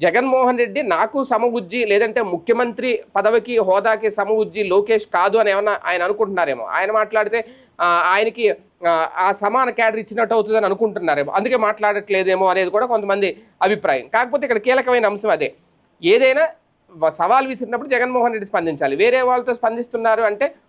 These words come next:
వేరే వాళ్ళు స్పందించేలా చేస్తున్నారంటే దాని అర్థం ఏంటి?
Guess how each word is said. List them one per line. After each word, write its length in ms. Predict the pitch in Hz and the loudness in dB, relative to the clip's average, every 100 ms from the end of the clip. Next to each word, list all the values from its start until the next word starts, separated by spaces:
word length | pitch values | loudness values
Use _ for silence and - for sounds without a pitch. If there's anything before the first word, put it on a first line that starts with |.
| _ - | _ -2
వేరే 240 | 180 226 | 2 2
వాళ్ళు 240 | 247 233 220 | 2 2 0
స్పందించేలా 640 | - 196 240 226 240 226 226 | -4 -4 -4 -4 0 0 0
చేస్తున్నారంటే 640 | 220 220 214 214 208 208 | -2 -2 -2 0 0 -2
దాని 200 | 196 185 | -2 -2
అర్థం 240 | 185 214 202 | -2 -2 -2
ఏంటి? 320 | 190 196 | -2 -4